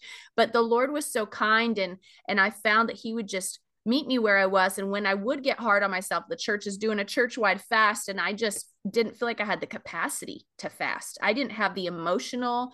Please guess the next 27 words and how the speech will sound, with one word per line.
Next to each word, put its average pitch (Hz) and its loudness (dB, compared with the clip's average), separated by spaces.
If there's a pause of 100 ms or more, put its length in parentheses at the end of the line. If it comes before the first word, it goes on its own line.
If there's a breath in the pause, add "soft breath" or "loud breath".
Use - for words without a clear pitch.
(120)
strength - -2
to - -2
offer 202 4
that 170 0 (440)
physical, 196 0 (1000 soft breath)
uh, 165 0
starvation 185 4
<laughs> - 4
or 294 8
that 220 4
physical 240 4
demand. 190 -4 (320 loud breath)
And, 220 2
and 226 4
the 240 4
Lord 233 0
would 254 -6
come 262 0
to - -8
me 202 -4
when 185 -2
I 185 2
would 220 0
get - -6
hard 214 0
on 214 0
myself 185 0